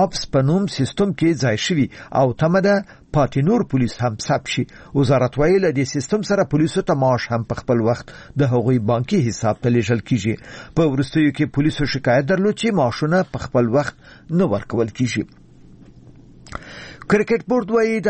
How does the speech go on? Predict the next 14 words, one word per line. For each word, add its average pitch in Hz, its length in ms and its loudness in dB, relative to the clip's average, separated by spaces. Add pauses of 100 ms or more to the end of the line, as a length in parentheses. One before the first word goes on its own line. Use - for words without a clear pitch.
افغانستان 185 420 -2
او 190 100 4 (100)
زیمبابوې 156 520 2 (140)
د - 20 4 (200)
ملي 196 280 2
لوبډلو 156 360 2 (100)
ترمنځ 156 300 0 (140)
پلان 139 200 0
شوې 202 300 0 (100)
سیالۍ 143 320 2 (120)
لغوه 117 340 0
شوې 113 260 0
دي. 104 80 -4 (300)
ټاکل 120 240 0